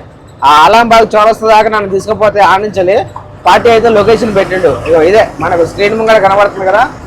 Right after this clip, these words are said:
already లొకేషన్ కూడా దాని ముంగడ పెట్టుకొని పెట్టుకున్నా.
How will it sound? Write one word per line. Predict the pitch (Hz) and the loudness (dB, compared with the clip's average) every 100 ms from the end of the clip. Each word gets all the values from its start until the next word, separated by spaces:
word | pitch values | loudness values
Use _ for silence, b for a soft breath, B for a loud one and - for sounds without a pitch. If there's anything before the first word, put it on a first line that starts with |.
| - - 135 | -18 -4 0
already | 175 220 220 185 | 2 2 2 2
లొకేషన్ | 185 226 233 | 0 -2 -2
కూడా | 208 190 196 320 - - - - - - | -2 2 2 0 -8 -16 -18 -18 -18 -2
దాని | 156 170 | -2 0
ముంగడ | 185 233 214 | 0 0 2
పెట్టుకొని | 208 220 185 | 0 -2 0
పెట్టుకున్నా. | 190 180 196 | -2 0 -4